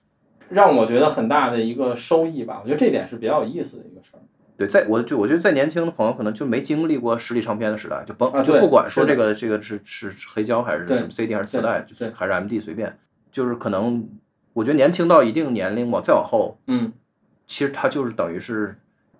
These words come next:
Speaker 2: 这就是一纯小众兴趣爱好，你才有这缘分了，否则绝大多数人他不，他的，就是我的意思是，年轻的朋友对于音乐已经没有它是一个东西的概念。
Speaker 1: 对，它没有，它是一实体的概念。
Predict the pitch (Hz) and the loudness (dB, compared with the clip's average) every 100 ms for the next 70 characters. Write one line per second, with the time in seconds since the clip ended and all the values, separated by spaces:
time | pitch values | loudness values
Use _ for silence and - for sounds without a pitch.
0 | - - 156 139 131 123 - 135 185 - | -20 2 4 4 0 -4 -2 0 0 0
1 | 90 127 135 151 143 147 123 120 104 98 | 0 0 -4 -4 2 2 4 2 2 -2
2 | 110 101 95 87 71 101 85 - 87 117 | -2 -2 -4 -6 -6 -8 -8 -8 -4 -4
3 | 113 151 127 117 120 87 90 113 _ _ | 2 2 2 0 -2 -4 -4 -10 _ _
4 | _ - 107 127 - - 170 160 151 - | _ -4 -2 -8 -8 -2 4 6 4 2
5 | 147 101 170 160 156 147 143 _ _ 135 | 4 4 2 0 0 0 -2 _ _ -2
6 | 127 156 180 175 180 104 110 113 143 113 | -2 0 0 0 0 -2 -2 0 0 0
7 | 131 139 151 123 85 117 117 101 156 - | 0 -2 0 -2 -4 -4 -2 2 0 0
8 | - - - 98 104 127 127 123 127 123 | -6 -6 -6 -6 -6 -6 -2 -4 -2 -4
9 | - 127 117 165 220 220 196 233 190 196 | -2 2 6 6 6 8 8 6 4 2
10 | 170 185 - 135 - - - 151 131 | 0 -2 -4 -6 -6 -12 -6 -2 -2